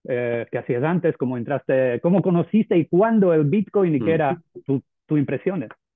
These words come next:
Speaker 2: Pues, eh, realmente mi historia está muy alejada de cualquier cosa que pueda ser relacionado a lo de hacer libros y sobre todo libros de cuentos. O sea, yo, bueno, vengo del mundo de la ingeniería, la ingeniería de telecomunicaciones, entonces,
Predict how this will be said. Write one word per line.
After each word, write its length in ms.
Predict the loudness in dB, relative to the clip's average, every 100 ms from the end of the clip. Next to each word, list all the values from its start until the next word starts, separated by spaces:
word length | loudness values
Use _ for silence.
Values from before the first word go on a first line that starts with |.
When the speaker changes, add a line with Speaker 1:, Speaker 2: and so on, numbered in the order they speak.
| _ _ _ _ _ _ _ _ _ _
Speaker 2:
Pues, 420 | -12 -12 -12 -10
eh, 160 | -8 -6
realmente 420 | -2 0 2 2
mi 100 | 0
historia 520 | -2 -4 -2 0 0
está 240 | -2 -4 -4
muy 300 | -2 0 0
alejada 480 | -2 -4 -4 -4 -4
de 120 | -8
cualquier 320 | -10 -8 -10
cosa 220 | -8 -8
que 60 | -8
pueda 180 | -8 -8
ser 100 | -10
relacionado 520 | -10 -10 -6 -2 -2
a 40 |
lo 140 | -2 -4
de 80 | -6
hacer 220 | -8 -6
libros 420 | -6 -4 -4 -6
y 60 | -8
sobre 240 | -8 -8
todo 420 | -8 -6 -6 -8
libros 320 | -8 -8 -8
de 100 | -10 -6
cuentos. 340 | -6 -6 -10
O 40 | -12
sea, 240 | -8 -6
yo, 500 | -4 -4 -4 -6 -8
bueno, 440 | -8 -8 -8 -10 -10
vengo 260 | -6 -4
del 120 | -4 -4
mundo 240 | -4 -4
de 80 | -4
la 60 |
ingeniería, 520 | -8 -10 -8 -4 -4 -4
la 60 |
ingeniería 280 | -8 -10 -10
de 20 |
telecomunicaciones, 800 | -10 -10 -10 -10 -6 -4 -4 -6
entonces, 640 | -10 -12 -12 -12 -12 -12 -20